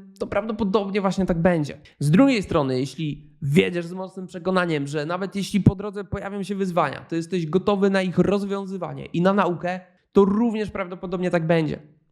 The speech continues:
Pamiętaj, że zawsze masz wybór. Biznes to bardzo często właśnie ciągłe rozwiązywanie problemów,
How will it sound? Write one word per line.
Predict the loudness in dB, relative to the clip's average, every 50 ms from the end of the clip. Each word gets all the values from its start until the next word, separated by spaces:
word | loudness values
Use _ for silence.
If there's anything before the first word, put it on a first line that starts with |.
| _ 0
Pamiętaj, | 0 2 2 2 2 2 2 2
że | 0
zawsze | 0 0 -2 -4 -4 -6 -10
masz | -8 -8 -8 -6
wybór. | -6 -6 -6 -6 -8 -12 -16 _ -20 -20 -18 -12 -4 0
Biznes | 2 2 4 4 2 2
to | 2 2
bardzo | 2 2 0 -2 -8
często | -6 -4 -6 -4 -2 -2 -2
właśnie | -2 -2 -2 -4 -4 -4
ciągłe | -2 -2 -2 -2 0 0 -2 -2
rozwiązywanie | -2 0 0 2 2 2 2 2 2 2 2 0
problemów, | 0 0 -2 0 0 -2 -2 -4 -8 -18 _